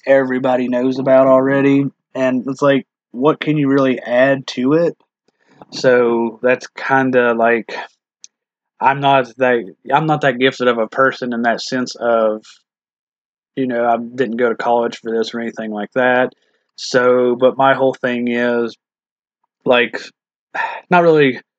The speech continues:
me personally. A lot of people feel that way. It's like, like all the Ted Bundy movies that keep coming out, people kinda get like, "Why?" So, like, I think if you're doing a topic of that, like, if,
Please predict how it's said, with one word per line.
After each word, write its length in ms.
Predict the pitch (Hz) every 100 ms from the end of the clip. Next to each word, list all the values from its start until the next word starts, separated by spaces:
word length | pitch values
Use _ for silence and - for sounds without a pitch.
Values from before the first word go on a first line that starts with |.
| _ _ _ -
me 180 | 135 123
personally. 920 | - - 143 127 127 117 107 110 117 - 107
A 80 |
lot 180 | 127 135
of 60 | -
people 240 | 117 -
feel 180 | - 113
that 140 | 107
way. 180 | 107 117
It's 140 | 120 131
like, 140 | 120 - _ _ _ _ _
like 200 | 135 135
all 200 | 120 135
the 80 | 127
Ted 240 | 127 131 131
Bundy 200 | 120 110
movies 300 | 117 110 104
that 120 | 95
keep 200 | 123 110
coming 260 | 127 120
out, 120 | 120 -
people 240 | 131 120
kinda 240 | 127 123
get 180 | 117 120
like, 200 | 110 104 -
"Why?" 480 | 113 113 95 117 - _ _ _ _ _ _ -
So, 340 | - 135 135
like, 340 | 135 135 135 123 - - -
I 160 | 139 147
think 200 | 175 156
if 120 | 143
you're 120 | 135
doing 180 | 139 135
a 60 | 110
topic 560 | 127 123 - 120 -
of 80 | 110
that, 200 | 117 117
like, 240 | 113 117 _ _ -
if, 220 | 147 143